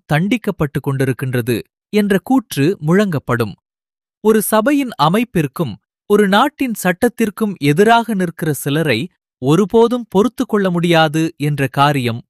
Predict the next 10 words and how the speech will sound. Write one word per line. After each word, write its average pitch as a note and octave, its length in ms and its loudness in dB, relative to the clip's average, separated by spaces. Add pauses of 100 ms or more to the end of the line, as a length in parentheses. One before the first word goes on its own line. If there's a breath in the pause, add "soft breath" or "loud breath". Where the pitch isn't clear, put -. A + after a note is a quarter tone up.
வற்புறுத்தப்படும். A#2 880 -4 (760)
உலகம் F#3+ 440 2
முழுவதும் F3 500 0 (120)
அக்கிரமத்திலும் E3+ 920 -2
குழப்பத்திலும் F#3+ 800 -2
மூழ்குவதைக் F#3 560 0
காட்டிலும், C#3+ 600 -2 (400)
அது G3+ 220 2
அழியாமல் C4 680 2
காக்கப்படும்படியாக F3 1120 0